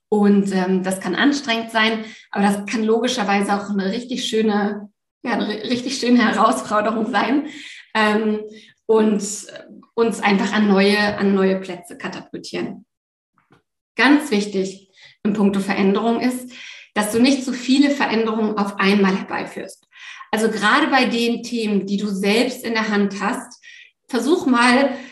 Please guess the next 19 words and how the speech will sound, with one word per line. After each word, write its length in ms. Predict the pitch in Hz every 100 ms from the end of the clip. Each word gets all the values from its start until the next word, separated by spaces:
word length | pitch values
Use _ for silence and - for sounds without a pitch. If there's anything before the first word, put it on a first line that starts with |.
| - -
ähm, 380 | 233 233 233 -
nicht 280 | 254 294 -
zu 80 |
viele 280 | 240 254 233
Baustellen 500 | 202 208 220 226 214
auf 80 | 196
einmal 340 | 190 196 196
aufzumachen. 720 | 202 - - 190 - - - _ _ _ _ - _
Bist 240 | 240 247 -
du 40 |
also 200 | 226 208
gerade 400 | - 196 226 240
dabei, 440 | 214 208 208 208
dein 260 | 202 202 196
Business 440 | 240 254 247 -
zu 80 | 214
starten 500 | 196 - 202 190 208
oder 200 | 190 196
umzustrukturieren, 1080 | 262 285 226 - - 190 190 196 214 240 247